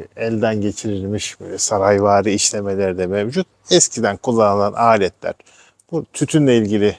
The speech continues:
kreasyonlar ve benzeri şeyler de var içeride. Biz vakit tutturamadık, bu denk gelemedik. Ama siz geldiğinizde buraya gezme şansınız olur. Dört euroluk bir ücreti var sanırım. Grup halinde alacaksanız da farklı,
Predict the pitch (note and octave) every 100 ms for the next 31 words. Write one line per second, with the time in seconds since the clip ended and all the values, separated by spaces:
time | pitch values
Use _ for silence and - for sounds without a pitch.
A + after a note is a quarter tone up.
0 | _ - A2+ G2 - - F#2+ F#2 F#2+ B2+
1 | C3 A2+ G2 F#2+ - G#2 G#2 G2 E2+ E2+
2 | E2 - - F#2 F#2 D#3 F#3 - - -
3 | - _ _ A2+ A2+ C3 C3+ C3 A#2+ A2+
4 | B2 B2+ D#3+ - - - D3+ D#3 A2+ B2
5 | - A2+ A2+ A2+ G#2 G2+ G#2 F#2 - G#2+
6 | G#2+ F#2 D3 - - _ B2 A#2 A#2+ A2
7 | - A#2+ B2 A2 G2+ G#2 G#2 C#3 A#2 A2+
8 | A2 A2 G#2 G#2+ - F#2+ - G#2 A2 D3
9 | E3+ - F3+ - - G2+ A#2 - G#2+ G2
10 | G2 - G2 D#3 - - - - - -
11 | G2+ G2 C#3+ E3+ _ - - C3+ A2+ A2+
12 | G#2 G#2 G2 F#2 F#2+ - F#2+ F#2+ B2 D3+
13 | - A#2 G2+ -